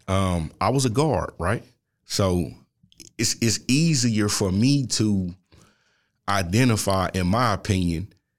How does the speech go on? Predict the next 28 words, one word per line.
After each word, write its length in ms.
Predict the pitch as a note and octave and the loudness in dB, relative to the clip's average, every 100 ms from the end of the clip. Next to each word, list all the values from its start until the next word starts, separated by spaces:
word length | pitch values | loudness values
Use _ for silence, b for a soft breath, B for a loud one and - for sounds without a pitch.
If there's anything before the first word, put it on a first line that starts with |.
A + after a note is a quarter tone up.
| _ _ | _ _
you 120 | - G2+ | -2 0
know, 180 | F#2+ | 0
kinda 320 | F2 G#2 G#2 F#2+ | 0 -2 -2 -2
what 180 | F#2 | -2
a 60 | E2+ | -2
guard 460 | D2+ F#2+ G2+ F#2+ E2 | -2 -2 0 0 0
should 220 | - F2 | -2 0
be 180 | F2+ F2 | 0 0
able 280 | E2+ D2+ D#2 | 0 -2 -6
to 100 | E2 | -4
do. 360 | C3+ B2+ - - _ - _ _ - | 0 0 -2 -14 _ -20 _ _ -6
But 400 | - D#3+ - - _ | -2 -2 -2 -6 _
if 220 | - F#2+ - | -4 -2 0
I 160 | C#3 | -2
played 320 | - C3 A#2+ | 0 0 2
in 160 | G#2+ G2+ | 2 0
a 60 | F#2 | 0
system 460 | - C#3 - G2+ | 0 0 0 2
that 160 | F#2+ D#2+ | 2 2
was 240 | E2 D#2 - | 0 -2 0
only 400 | G#2 G#2 F2+ E2+ | 2 2 2 0
transition 920 | - G#2+ G2 D#2+ B2+ C#3 F#2+ F#2 F#2 _ | 0 2 2 2 0 0 0 -2 -4 _
and 180 | F2 F2 | -4 0
I 100 | A2+ | 2
never 280 | B2+ G2+ F#2 | 2 2 2
ran 320 | F#2 G2+ F2+ | 2 2 0
ball 340 | D#2+ A#2 C#3 A2 | 0 0 0 0
screens 600 | - F#2 F#2 E2+ F2 | -2 -2 0 0 -2